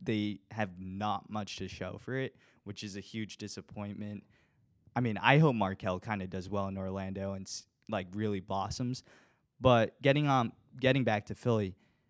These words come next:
my worry is their guard depth and what, like,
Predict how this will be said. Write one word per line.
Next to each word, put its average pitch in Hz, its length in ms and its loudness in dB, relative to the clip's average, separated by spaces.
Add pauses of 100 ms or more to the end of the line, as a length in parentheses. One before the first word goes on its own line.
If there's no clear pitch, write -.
(720)
my 131 360 6
worry 151 640 4
is 107 220 -2
their 110 220 0
guard 104 480 -4
depth 143 420 -4
and 104 260 -4
what, 113 320 2 (320)
like, 107 300 -2